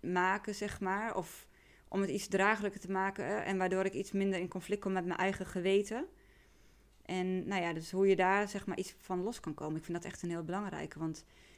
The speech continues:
dat is gewoon wat ik nou massaal zie. En ondertussen wordt iedereen ook nog dus daardoor mede verantwoordelijk voor de uitvoering van zo'n beleid. Iemand beslist dingen op een hoog niveau en dan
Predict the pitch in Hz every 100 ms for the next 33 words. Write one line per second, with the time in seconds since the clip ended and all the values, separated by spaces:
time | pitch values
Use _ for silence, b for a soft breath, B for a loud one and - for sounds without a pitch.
0 | B 190 202 - 202 190 196 190 190 185
1 | 196 180 - 226 190 175 165 - 190 185
2 | 220 220 185 196 202 196 196 - 208 202
3 | 208 185 180 - 180 185 180 185 - b
4 | b b - 190 196 196 180 156 196 226
5 | 185 - 175 160 190 - 180 170 180 175
6 | 175 170 180 196 160 - 202 190 180 -
7 | - b b b b - 175 - 190 240
8 | - - 180 220 226 302 - b b b
9 | b b b - - 185 185 180 - 170
10 | 196 214 254 190 190 185 180 185 185